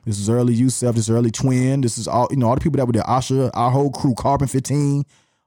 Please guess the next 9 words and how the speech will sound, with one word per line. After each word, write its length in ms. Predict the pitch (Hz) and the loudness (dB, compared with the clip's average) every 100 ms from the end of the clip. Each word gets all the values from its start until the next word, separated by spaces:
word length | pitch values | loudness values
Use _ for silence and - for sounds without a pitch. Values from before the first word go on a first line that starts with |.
| _ | _
all 240 | 135 175 | 0 0
my, 180 | 165 156 143 | 2 0 -2
my 280 | - 135 143 | -4 0 2
original 500 | 117 123 165 147 147 | 2 2 2 2 0
C 240 | 131 - 151 | 0 -2 -2
T 360 | 156 139 143 | -2 -2 0
E, 40 | 127 | 0
uh, 260 | 127 110 - | 0 0 0
Erica. 480 | 151 160 151 151 147 | 0 0 0 0 0